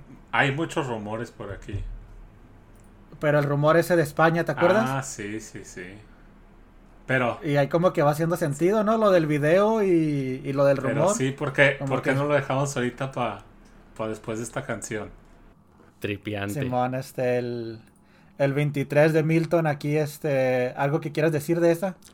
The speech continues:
Speaker 3: Pues este colega es con los que más he hecho como amistad, es un,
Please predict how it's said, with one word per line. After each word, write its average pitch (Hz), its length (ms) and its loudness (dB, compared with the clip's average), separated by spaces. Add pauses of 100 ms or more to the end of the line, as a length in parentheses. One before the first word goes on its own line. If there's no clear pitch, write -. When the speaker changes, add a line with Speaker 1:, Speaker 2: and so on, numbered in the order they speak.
(120)
Speaker 3:
Pues 120 200 0
este 123 380 0
colega 139 480 2
es 147 100 -4
con 160 100 -2
los 156 140 -4
que 131 100 -4
más 120 200 -4
he 139 80 -2
hecho 147 260 -6
como 113 460 -2
amistad, 110 640 -4 (160)
es 117 320 -8
un, 123 300 -8